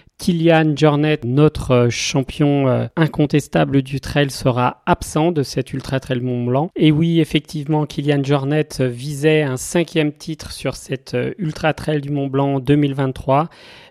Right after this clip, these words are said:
mais malheureusement, il est blessé au sacrum et il est donc forfait, euh, pour cette édition. Je vous rappelle que Kilian Jornet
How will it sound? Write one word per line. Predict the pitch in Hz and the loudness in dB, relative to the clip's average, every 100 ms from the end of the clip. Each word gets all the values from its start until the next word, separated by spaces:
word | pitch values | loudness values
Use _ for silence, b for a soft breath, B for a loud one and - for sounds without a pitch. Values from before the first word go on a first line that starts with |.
| _ | _
mais | 131 131 | 0 2
malheureusement, | 135 139 139 127 143 143 | 2 2 0 0 0 0
il | 127 | 0
est | 123 | -2
blessé | 117 151 147 156 147 | -2 -2 -2 0 2
au | |
sacrum | 131 135 127 - 139 170 | 0 -2 -6 0 2 2
et | 151 | 0
il | 123 | 0
est | 127 | 0
donc | 127 127 | 0 -4
forfait, | - - 147 - 160 160 156 B B B - | -4 -6 -6 -4 0 0 -2 B B B -6
euh, | 117 - | -4 0
pour | - 156 | 0 0
cette | - 151 - | 0 0 0
édition. | 135 139 - 139 151 175 B B _ | -2 -4 -4 -2 0 -2 B B _
Je | 117 135 | -2 0
vous | 139 | 0
rappelle | 139 135 - 143 139 | 0 0 2 0 0
que | 131 | -4
Kilian | 117 135 131 127 | -4 -2 0 0
Jornet | 123 123 120 131 | 0 -2 0 -2